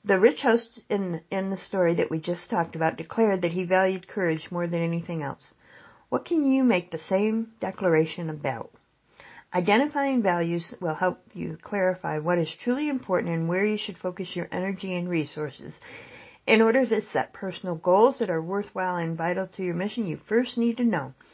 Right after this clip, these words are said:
who you are <clears throat> and what you want out of life. In simple terms, the question is, where are you going and why are you going there? The how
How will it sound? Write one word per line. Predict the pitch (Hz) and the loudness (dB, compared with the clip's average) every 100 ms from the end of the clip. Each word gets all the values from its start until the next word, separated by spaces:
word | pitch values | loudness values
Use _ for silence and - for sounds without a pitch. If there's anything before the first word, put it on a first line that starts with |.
| _ _ _ | _ _ _
who | - 220 | -2 0
you | 220 285 | 2 4
are | 202 175 202 - _ _ _ | 4 2 -2 -8 _ _ _
<clears throat> | _ _ - | _ _ 0
and | 254 240 185 - _ _ _ _ _ - 175 175 | 6 6 6 -2 _ _ _ _ _ -4 0 2
what | 196 | 2
you | 196 202 | 0 0
want | 185 165 | 2 2
out | 139 | -2
of | 135 | -4
life. | 131 117 - _ - _ | -4 -6 -8 _ -20 _
In | - 185 | -6 -6
simple | 170 277 277 302 | 0 2 2 -2
terms, | 240 170 170 | -2 -2 -2
the | - | -6
question | 170 185 175 - 190 | -6 -4 -4 -4 -2
is, | 151 156 _ _ _ | -2 -4 _ _ _
where | 196 190 | 0 4
are | |
you | 185 170 | 6 4
going | 165 196 214 320 - _ _ _ | 2 0 0 0 -6 _ _ _
and | 165 147 | -4 0
why | 151 160 | 6 6
are | 185 214 | 6 4
you | 220 | 2
going | 180 208 269 156 | 2 2 2 -2
there? | 123 - _ _ _ _ _ - - _ | -6 -14 _ _ _ _ _ -20 -20 _
The | - | -10
how | 160 240 262 220 160 | 2 6 8 6 2